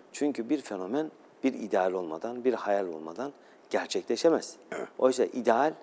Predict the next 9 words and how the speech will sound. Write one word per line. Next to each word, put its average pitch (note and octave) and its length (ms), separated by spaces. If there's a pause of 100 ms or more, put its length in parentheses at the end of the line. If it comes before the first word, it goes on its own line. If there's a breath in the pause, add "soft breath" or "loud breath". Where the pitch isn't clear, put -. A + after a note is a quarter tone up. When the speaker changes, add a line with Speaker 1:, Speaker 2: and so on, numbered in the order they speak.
(180)
Speaker 1:
her F#3 240
zaman A2 360
kendisine G#2+ 380
yeni B2+ 240
bir A2 120
fenomen F#2+ 400
yaratabilir. B2 680 (560 loud breath)
Şimdi C#3 280
sizin C#3+ 380